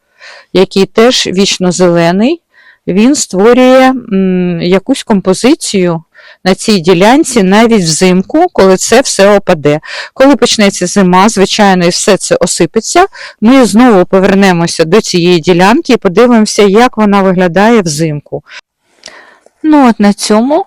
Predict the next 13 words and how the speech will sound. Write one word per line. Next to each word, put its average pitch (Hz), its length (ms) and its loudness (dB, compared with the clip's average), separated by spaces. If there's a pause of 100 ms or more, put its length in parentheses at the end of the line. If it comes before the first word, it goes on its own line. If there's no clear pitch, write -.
мабуть, 185 800 -2
і 196 80 -2
закінчимо 196 960 -2 (960)
першу 202 400 0
частину 190 840 -2 (1080)
з - 340 -8
оцих - 520 -2
обзорних 202 920 0
відео. 156 680 -2 (1120)
Як 208 220 2
завжди, 185 640 0 (360)
далі 170 400 0
буде. 156 520 -4